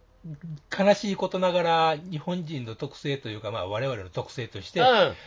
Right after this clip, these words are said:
Speaker 1: あの、トップがね、
Speaker 2: うん。
Speaker 1: 班を指名してほしいと。
Speaker 2: うん。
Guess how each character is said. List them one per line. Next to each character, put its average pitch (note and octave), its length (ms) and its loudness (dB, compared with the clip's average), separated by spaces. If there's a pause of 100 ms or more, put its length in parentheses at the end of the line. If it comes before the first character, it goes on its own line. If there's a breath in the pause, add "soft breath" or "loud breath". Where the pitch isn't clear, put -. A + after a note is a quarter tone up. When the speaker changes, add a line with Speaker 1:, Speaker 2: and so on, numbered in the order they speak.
(140 loud breath)
Speaker 1:
あ B2+ 160 -2
の、 A#2 140 -4
ト D#4 200 4
ッ - 40 -
プ - 240 -2
が A2+ 120 0
ね、 G3 340 0
Speaker 2:
う - 40 -16
ん。 - 20 -14
Speaker 1:
班 B3+ 160 8 (120)
を B2+ 80 -6
指 - 120 -6
名 F3+ 140 -2
し - 80 -12
て F3+ 80 -4
ほ D3+ 120 -6
し C3 180 -10
い F#2+ 40 -14
と。 - 180 -12 (1120)
Speaker 2:
う A2+ 80 -12
ん。 G2 240 -8